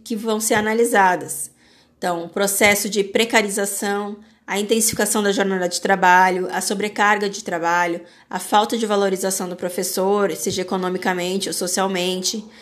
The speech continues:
é, excesso de controle institucional, falta de apoio da gestão, quando os professores são des-, é, desrespeitados, agredidos e assediados, e responsabilização individual dos docentes pelo fracasso dos alunos.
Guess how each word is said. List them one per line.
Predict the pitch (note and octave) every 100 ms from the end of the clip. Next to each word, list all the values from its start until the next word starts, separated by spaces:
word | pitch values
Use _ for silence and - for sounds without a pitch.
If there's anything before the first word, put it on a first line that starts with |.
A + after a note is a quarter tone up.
| - - - _ _ _
é, | F#3+ F#3+ F#3
excesso | G#3 - A3+ A#3+ A#3+
de | -
controle | G3+ G3+ G#3+ G#3 G3+ G3+ G#3+
institucional, | A3 A3 - A3+ G#3 G3 F#3 G3+
falta | G3+ G3+ F#3+ G3
de | G3+
apoio | C#4+ - G3 G3 G#3 G3
da | F3+
gestão, | F#3 F#3 - F#3 G3 G3 G3 - _
quando | G3+ G3+
os | G3
professores | G3+ G3 F#3+ G#3 F#3+ G3+ G3 - -
são | - G3
des-, | F#3+ F3+ G3 G3 - - G#3+
é, | F3+ F3+
desrespeitados, | F#3+ F#3 - F#3+ F#3+ F3+ G3 G3 G3+ G3 - - - -
agredidos | F#3 F#3+ F#3+ G3 G#3+ G#3+ G3
e | F#3+
assediados, | - F#3 F3 F3+ F3+ F#3+ F#3+ G#3 - - _ _ _ - - - -
e | A3+ B3
responsabilização | A#3+ A#3+ B3+ B3 B3 A#3+ A#3+ A#3+
individual | A#3 A3+ A#3 B3 A#3+ G#3+ A#3
dos | A#3+ C#4
docentes | C4+ C4 A#3+ A3+ A#3
pelo | - A3+ A#3
fracasso | A#3 A3 G#3 G3 G#3+
dos | G3+
alunos. | G#3+ F#3+ D#3+ E3 -